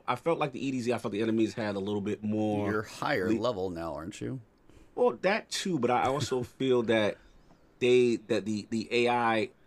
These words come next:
Speaker 1: well, I don't know if it's just because they, they're Hive now, that they, like, I felt like the Fallen was sneakier. Like, you, you know, you got
Speaker 2: Oh, they
Speaker 1: the,
Speaker 2: are,
Speaker 1: they,
Speaker 2: yeah, for sure.
Speaker 1: yeah,
Speaker 2: I
Speaker 1: the, you know what I mean? Like,
Speaker 2: yeah.
Speaker 1: they go invisible. There was tricks and stuff that would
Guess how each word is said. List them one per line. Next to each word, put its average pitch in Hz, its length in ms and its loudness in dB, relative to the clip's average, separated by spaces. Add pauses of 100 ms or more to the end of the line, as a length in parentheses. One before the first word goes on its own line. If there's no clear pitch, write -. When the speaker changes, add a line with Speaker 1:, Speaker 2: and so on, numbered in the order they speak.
Speaker 1:
well, - 120 -4
I 131 80 2
don't 147 80 0
know 135 100 4
if 117 100 -2
it's 107 120 -2
just 110 220 -4
because 101 260 -4
they, 104 200 -4
they're 101 240 -4
Hive 131 520 -8
now, 151 360 -6 (360)
that 107 240 2
they, 110 140 2
like, 113 160 2
I 139 80 2
felt 240 160 6
like 190 140 4
the 127 80 0
Fallen 160 420 6
was 107 120 0
sneakier. 110 460 -2
Like, 101 160 -2
you, 127 200 0 (200)
you 123 80 2
know, 113 100 6
you 113 140 4
got 196 160 8
Speaker 2:
Oh, 165 40 6
they 165 120 8
Speaker 1:
the, 175 60 8
Speaker 2:
are, - 60 2
Speaker 1:
they, - 80 0
Speaker 2:
yeah, 110 280 4
for - 280 -6
sure. - 220 -6
Speaker 1:
yeah, 131 160 8
Speaker 2:
I 123 160 6
Speaker 1:
the, 117 120 0
you 160 60 8
know 139 80 6
what 127 100 6
I 127 40 4
mean? 131 180 6
Like, 110 140 6
Speaker 2:
yeah. - 20 -4
Speaker 1:
they 117 120 4
go 127 180 8
invisible. 120 580 4
There 117 160 6
was - 320 -2 (100)
tricks - 440 0
and 107 100 -6
stuff 117 280 0
that 110 220 -2
would 101 140 -4